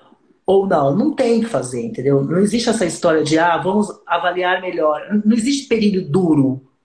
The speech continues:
porque essa também era uma justificativa, né? "Ah, o seu períneo é muito duro, precisa fazer uma EPIS." Não, cara, tira a posição de, de, tá tudo bem, o batimento cardíaco tá bom. Tira essa mulher dessa posição ginecológica, né? Dê, dá meios pra ela, pra essa, pra essa criança nascer,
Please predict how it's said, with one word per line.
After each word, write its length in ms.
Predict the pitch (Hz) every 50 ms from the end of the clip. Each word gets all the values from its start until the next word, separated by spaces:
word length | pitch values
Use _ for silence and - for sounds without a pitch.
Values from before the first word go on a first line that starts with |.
| _ _
porque 200 | - 160 156 170
essa 240 | 165 165 180 180 208
também 180 | 214 208 208 202
era 80 | 185
uma 100 | 160 151
justificativa, 600 | 143 143 143 - - - 143 139 - 143 135 139
né? 80 | 135 170
"Ah, 120 | 196 196
o 20 | 180
seu 140 | - 202 190
períneo 280 | 202 202 220 220 240
é 40 | 226
muito 300 | 220 254 269 277 277 233
duro, 360 | 190 208 190 180 160 156 151
precisa 320 | 147 160 156 - 202 214 214
fazer 300 | 226 208 196 185 208 208
uma 120 | 202 214
EPIS." 460 | 208 - - 180 165 156 - - - _ _ _ - - - - _ _ -
Não, 280 | 339 339 302 269 262 -
cara, 220 | - 180 160 160
tira 200 | 160 - - 427
a 40 | 427
posição 260 | - 392 - - 302
de, 160 | 285 277 - - 247
de, 300 | 226 - - - - -
tá 200 | _ - 285 285
tudo 200 | 320 262 - 170
bem, 480 | 160 202 202 202 196 175 156 147 143
o 120 | 139 - -
batimento 400 | - 175 185 185 214 214 214 214
cardíaco 360 | - 185 185 208 202 202 208
tá 100 | 208 139
bom. 540 | 139 143 160 175 185 180 175 160 160 160 - - _ _ _ - _ _ _ _ _ _ _ _ _ _ _
Tira 220 | - - 311 453
essa 140 | 427 427 339
mulher 240 | 269 214 202 175 156
dessa 180 | 160 - - 151
posição 300 | 143 151 139 143 143 139
ginecológica, 680 | 139 139 139 143 147 143 139 131 120 117 - - 127
né? 540 | 135 143 139 135 131 - - - - - 147
Dê, 400 | 131 127 131 135 190 196 - -
dá 140 | 214 220 226
meios 440 | 220 220 240 277 277 240 208 - -
pra 180 | - 165 143
ela, 300 | 139 147 170 175 156 143
pra 100 | 139 151
essa, 200 | 143 - 147 -
pra 100 | - 147
essa 160 | 147 143 160
criança 320 | 151 - 156 156 151 160 147
nascer, 580 | 143 139 139 - - 156 156 160 165 - -